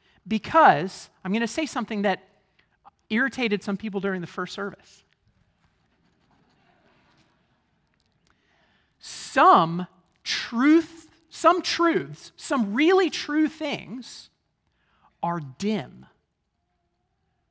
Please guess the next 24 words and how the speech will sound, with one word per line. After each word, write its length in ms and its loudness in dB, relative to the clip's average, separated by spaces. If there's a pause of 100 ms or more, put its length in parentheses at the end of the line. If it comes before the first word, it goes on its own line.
(500)
Let 60 -10
me 80 -4
explain 520 -6
that. 200 -20 (1500)
We 180 0
don't 220 4
know 260 4
everything, 540 -4 (120)
right? 240 -6 (840)
Okay, 160 -8
I'm, 320 -2
I'm 140 -2
gonna 140 0
go 280 0
a, 160 -10
a 80 -8
little, 320 2
this 220 0
is 100 -8
gonna 140 -2
get 140 0
a 40 0
little 300 -2
bit 260 -4